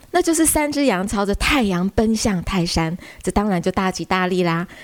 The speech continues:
那或者有人说，这个三啊是吉利的数字，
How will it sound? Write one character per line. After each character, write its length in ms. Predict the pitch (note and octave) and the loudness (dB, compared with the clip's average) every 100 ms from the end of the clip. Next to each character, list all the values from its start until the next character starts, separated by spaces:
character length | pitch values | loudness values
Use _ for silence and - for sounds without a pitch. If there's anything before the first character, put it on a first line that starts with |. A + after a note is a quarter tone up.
| - | -6
那 100 | D#4+ | -2
或 200 | E4 F4 | 2 2
者 120 | C4 | 2
有 140 | G3+ E3 | 2 2
人 220 | E3+ F#3 | 2 2
说， 260 | G#3+ G#3+ G#3+ | 2 0 0
这 140 | - | -2
个 80 | C#4+ | 0
三 360 | - C#4 C4 C4+ | 0 0 0 0
啊 160 | E3 | -2
是 180 | F3 A3 | -2 -4
吉 300 | G3+ - E3+ | -4 -2 0
利 160 | A#3 B3+ | 2 2
的 100 | F#3 | 0
数 180 | - F#3+ | 2 0
字， 240 | F3+ D3+ | 0 -4